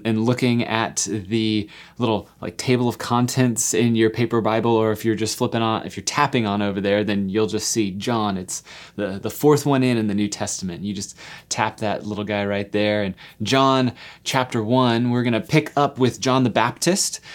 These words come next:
uh, in John chapter one, starting in verse nineteen. So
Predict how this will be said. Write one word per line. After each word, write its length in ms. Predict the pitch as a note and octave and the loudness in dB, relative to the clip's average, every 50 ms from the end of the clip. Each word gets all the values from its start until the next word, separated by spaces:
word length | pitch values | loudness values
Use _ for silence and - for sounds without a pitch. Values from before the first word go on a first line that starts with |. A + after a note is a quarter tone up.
| - - - | -20 -8 -4
uh, 380 | B2 A#2+ A#2 A2+ A2 A2 G#2+ - | -2 -2 0 0 0 -2 -2 -2
in 220 | G2+ A#2 A#2 A2+ | -2 -2 -2 0
John 180 | G#2 B2 B2 B2 B2+ B2 | 2 2 2 4 2 2
chapter 360 | B2 - C3 B2 - - A#2 | 0 0 -2 -2 -2 -4 -4
one, 340 | G#2+ A2+ A#2+ A#2+ A#2 A#2 A#2 | -2 0 0 2 2 0 0
starting 560 | A2+ - - - A#2+ A#2+ A#2 A2+ A2+ A2 A2 | -2 -2 -2 -2 -2 0 0 -2 -2 -2 -4
in 260 | G2+ - A2 A2 G#2+ | -4 -4 -4 -4 -4
verse 380 | G2+ F#2 G#2+ G#2+ G#2 G#2 - - | -2 0 0 0 0 -2 -4 -4
nineteen. 420 | A2 G2+ E2+ - - - A2+ G#2+ | -4 -4 -6 -4 -4 -2 -2 -2
So 300 | G#2 - - C3 A#2+ A2 | -2 0 2 2 2 2